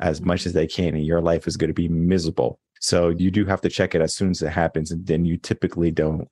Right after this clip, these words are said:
have any issues. And so that was one of the things I was good at, uh, when, when it came to discipline for the classroom.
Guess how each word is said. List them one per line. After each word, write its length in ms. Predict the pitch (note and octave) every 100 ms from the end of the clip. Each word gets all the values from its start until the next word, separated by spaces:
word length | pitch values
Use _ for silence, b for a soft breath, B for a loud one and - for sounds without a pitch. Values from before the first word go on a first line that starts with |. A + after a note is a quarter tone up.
| -
have 220 | - F2
any 180 | D#2+ D2+ -
issues. 580 | D#2+ - G#1+ G1+ - -
And 320 | - F2 F2
so 440 | E2 F#2 E2+ E2 E2
that 140 | E2+ G2
was 160 | -
one 100 | F#2
of 60 | E2+
the 40 | D#2
things 220 | E2+ D#2
I 100 | D#2
was 180 | C#2+ D2
good 200 | D#2+ D2
at, 200 | C#2+ B1+ -
uh, 200 | - D#2
when, 380 | D#2 - E2+ E2
when 120 | E2
it 60 | D#2
came 300 | - E2 E2
to 340 | - - D#2+
discipline 640 | D2 F#2 - - A#1+ G#1+ - _ _
for 120 | F2
the 60 | D#2+
classroom. 500 | F#2+ F#2+ - D#2